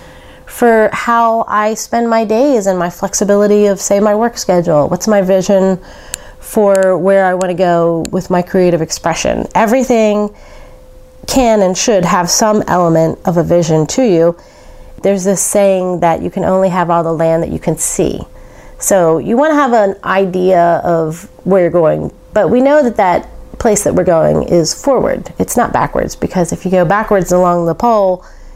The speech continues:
it doesn't feel good. This is when you have the bad experiences and the nasty feelings, and only you can change that. So hopefully you're beginning to see how powerful just the simple awareness of stopping and saying,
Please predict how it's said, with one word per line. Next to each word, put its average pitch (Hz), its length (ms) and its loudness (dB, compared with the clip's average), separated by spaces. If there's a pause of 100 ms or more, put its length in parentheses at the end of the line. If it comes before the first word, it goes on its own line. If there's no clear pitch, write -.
(180)
it 190 80 -2
doesn't 175 240 0
feel 196 220 2
good. 165 260 2
This 156 160 -2
is 160 140 -2
when 165 140 2
you 165 80 2
have 151 340 -2
the 160 100 0
bad 156 320 2
experiences 151 840 0
and 156 120 0
the 151 60 2
nasty 147 320 0
feelings, 147 640 0 (560)
and 170 160 2
only 196 320 2
you 165 180 0
can 170 160 -2
change 202 480 0
that. - 260 -2 (680)
So - 160 -2
hopefully 320 420 2
you're 247 80 2
beginning 247 360 2
to 214 60 -2
see 226 340 0
how 262 580 0 (280)
powerful 277 840 0
just 226 260 -2
the 214 100 -2
simple 277 580 0
awareness 180 680 2
of - 140 -4
stopping 226 400 0
and 170 160 0
saying, 170 340 0